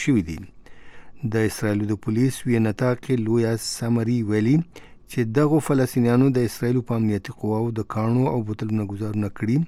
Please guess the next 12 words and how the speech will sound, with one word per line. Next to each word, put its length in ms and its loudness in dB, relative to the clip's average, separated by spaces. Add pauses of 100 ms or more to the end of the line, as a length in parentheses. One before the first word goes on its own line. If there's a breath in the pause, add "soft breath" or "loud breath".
(420 loud breath)
او 80 0 (100)
پولیسو 340 -4
د 140 -2
هغې 240 -2
په 140 -2
جواب 280 0 (100)
کې 160 -2
په 60 -4 (160)
دغو 260 2
احتجاج 580 -4
کوونکو 480 0
باندې 320 2